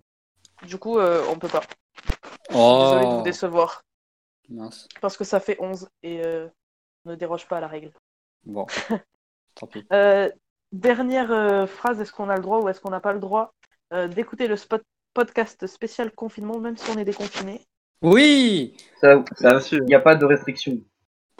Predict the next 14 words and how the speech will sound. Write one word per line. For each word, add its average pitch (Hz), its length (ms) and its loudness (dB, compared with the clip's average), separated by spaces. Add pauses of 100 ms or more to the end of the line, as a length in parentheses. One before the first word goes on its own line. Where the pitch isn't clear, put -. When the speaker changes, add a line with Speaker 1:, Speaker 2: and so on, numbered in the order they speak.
(120)
Speaker 1:
<laughs> - 580 -6
Évidemment, 247 520 2
on 226 80 2
a 208 80 4
le 202 100 0
droit. 226 340 4 (360)
Et, 196 160 2
euh, 190 380 4
et 190 60 -2
d'ailleurs, 196 220 0
vous 220 80 -12
pouvez 180 200 -6
le 175 80 -4
partager 214 640 -4